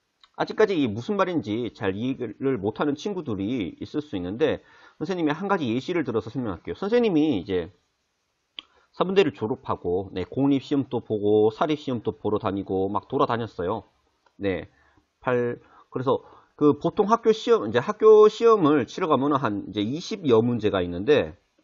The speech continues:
객관식 이십여 문제 중에 선생님이 보통 열여덟 개에서 열아홉 개 정도를 풀어요. 네, 막 백 점 방지용으로 억수로 어렵게 낸 문제들,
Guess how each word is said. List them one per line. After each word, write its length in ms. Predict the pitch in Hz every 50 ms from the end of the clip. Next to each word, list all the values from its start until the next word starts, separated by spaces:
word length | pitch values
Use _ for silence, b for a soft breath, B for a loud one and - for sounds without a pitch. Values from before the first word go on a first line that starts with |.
| _ _ _ _ _ _ _
객관식 360 | - 156 185 226 233 - 151
이십여 260 | 131 139 202 196 180
문제 180 | 160 151 135 120
중에 140 | 113 113 104
선생님이 460 | 98 131 131 151 175 160 143 113 -
보통 420 | - 107 - - - 147 143 135 104
열여덟 420 | 123 98 104 131 - 190 196 -
개에서 480 | - 117 107 101 - - 147 185 196 _ _ _ _ _ _ _ _ _ -
열아홉 260 | 104 113 165 196 220
개 80 | - 208
정도를 600 | - 123 104 92 95 90 95 113 104 85 71 - - _ _ _ _
풀어요. 380 | - - 160 127 95 78 80 - _ _ _ _ _ _ _ _ _ _ _
네, 160 | - 104 110 - - _
막 180 | - 175 180 -
백 120 | 151 143
점 140 | - 226 190
방지용으로 640 | 156 135 139 127 156 160 160 151 143 131 135 165
억수로 420 | 160 123 - - - - - 285 254
어렵게 280 | 143 135 - - 131
낸 140 | 107 107 107
문제들, 720 | 104 117 117 120 104 101 104 98 - 117 113 107 95 101